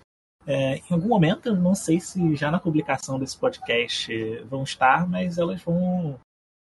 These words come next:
vão estar disponíveis pro público geral, né? Elas não são, a ideia é que elas fiquem em código aberto, para as pessoas poderem, é, sugerir, é, modificações, poderem fazer o download, fazer a leitura delas.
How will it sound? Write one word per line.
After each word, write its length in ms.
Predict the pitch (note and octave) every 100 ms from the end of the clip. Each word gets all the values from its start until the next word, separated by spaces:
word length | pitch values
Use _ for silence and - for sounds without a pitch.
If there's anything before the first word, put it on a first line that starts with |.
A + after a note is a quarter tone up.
| _
vão 100 | D3
estar 220 | F3 F3+
disponíveis 520 | F3+ - G#3 E3+ E3 -
pro 80 |
público 240 | D#3+ D#3 D#3+
geral, 380 | E3 B2 A#2 A2
né? 120 | G#2+
Elas 260 | A2+ A2+
não 180 | C3+ D#3
são, 680 | - - B2+ C3 B2+ A#2 A2 _ _ _ _ _ -
a 100 | D#3
ideia 180 | C#3 E3
é 40 |
que 80 | F3
elas 180 | D#3+ -
fiquem 340 | D3+ - D3
em 60 | C#3+
código 300 | C3+ C3+ F3+
aberto, 460 | E3+ C#3+ C#3+ - - _ _
para 100 | -
as 60 | -
pessoas 220 | - -
poderem, 420 | B2 A2+ A2+ A#2 - _ _
é, 280 | A2 A2 G#2+
sugerir, 800 | - - - D#3+ C#3 F#3 G3 C#3
é, 340 | C#3+ A#2 A2+ A2+
modificações, 920 | A#2 - A3+ - D#3 E3+ D3 B2+ B2
poderem 280 | - A#2+ B2
fazer 220 | B2 A#2+
o 40 |
download, 500 | A#2+ F#3 C#3+ D3 C3
fazer 220 | - A2+ A#2+
a 40 |
leitura 320 | A#2 - D3
delas. 560 | C#3+ B2 B2+ A2 G#2+